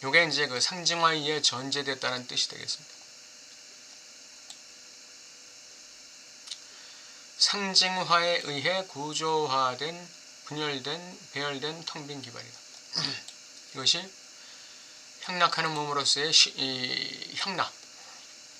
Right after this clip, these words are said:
에, 향락으로서의 실제, 에, 실제 핵이 향락을 주는 실질로 만들어지는 한,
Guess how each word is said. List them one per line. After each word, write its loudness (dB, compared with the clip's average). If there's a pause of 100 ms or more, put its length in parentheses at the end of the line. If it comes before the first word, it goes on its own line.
(480)
에, -4 (1500)
향락으로서의 6
실제, 8 (1400)
에, -6 (200)
실제 8
핵이 0
향락을 2
주는 -2
실질로 4
만들어지는 0
한, -12